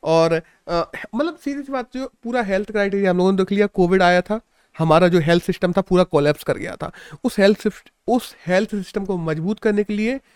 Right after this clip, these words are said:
गाँव में, सिटियों में, हर जगह हेल्थ सेंटर्स बनाना, जो पहले से जहाँ पे मेडिकल कॉलेजेस नहीं है उनको डेवलप करना और मेडिकल सीट्स को और ज़्यादा इम्प्रूव करना, जिसके पास में, जिस वजह से हमारे देश में कभी भी मेडिकल स्टाफ की आगे कमी ना पड़े।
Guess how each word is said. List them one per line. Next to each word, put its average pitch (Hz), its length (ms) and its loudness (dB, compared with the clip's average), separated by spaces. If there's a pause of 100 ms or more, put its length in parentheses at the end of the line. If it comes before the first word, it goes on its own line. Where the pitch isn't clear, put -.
(240)
गाँव 180 320 4
में, 165 340 -2
सिटियों 175 400 -4
में, 160 220 -8
हर 196 200 0
जगह 175 340 -2 (340)
हेल्थ 160 180 0
सेंटर्स 180 300 -2
बनाना, 202 380 -4 (240)
जो 175 80 -4
पहले 165 280 -2
से 175 100 -10
जहाँ 156 120 -4
पे 180 80 -8
मेडिकल 170 320 -6
कॉलेजेस 160 420 -6
नहीं 160 120 -6
है 160 60 -4
उनको 151 220 -6
डेवलप 180 300 -4
करना 190 280 -2 (300)
और 254 80 2
मेडिकल 214 340 0
सीट्स 180 300 -8
को - 120 -12
और 190 180 -2
ज़्यादा 160 220 -2
इम्प्रूव 196 300 -4
करना, 165 260 -4
जिसके 202 240 -6
पास 170 220 -4
में, 190 60 -8 (120)
जिस 175 300 -8
वजह 175 300 2
से 226 260 -4 (420)
हमारे 196 460 4
देश 196 340 -2
में 226 100 0
कभी 185 220 -2
भी 208 100 -4
मेडिकल 185 480 -2
स्टाफ 156 320 -6
की - 140 -12
आगे 147 300 -4
कमी 196 260 -6
ना 233 160 -2
पड़े। - 260 -10